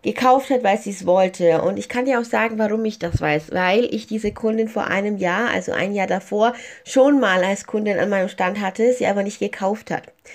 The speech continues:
Und damals war der Preis bei weitem niedriger. Und da sagte mir genau diese Kundin nämlich ins Gesicht, „Ja, das ist mir aber zu teuer.“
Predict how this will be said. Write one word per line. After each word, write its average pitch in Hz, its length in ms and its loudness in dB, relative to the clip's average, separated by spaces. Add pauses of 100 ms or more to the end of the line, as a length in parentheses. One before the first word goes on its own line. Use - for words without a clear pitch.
(760)
Und 240 680 6
damals 247 440 2
war 226 140 4
der 226 100 4
Preis 214 460 2
bei 190 180 4
weitem 226 480 2
niedriger. 240 640 2
Und 202 160 -4
da 220 120 4
sagte 254 360 0
mir 240 160 2
genau 220 520 2
diese 254 360 4
Kundin 226 440 2
nämlich 202 320 -4
ins 208 240 -6
Gesicht, 214 420 -4
„Ja, 196 140 2
das 190 160 -6
ist 185 120 -12
mir 202 160 -2
aber 180 220 -2
zu 185 140 -18
teuer.“ 190 480 -4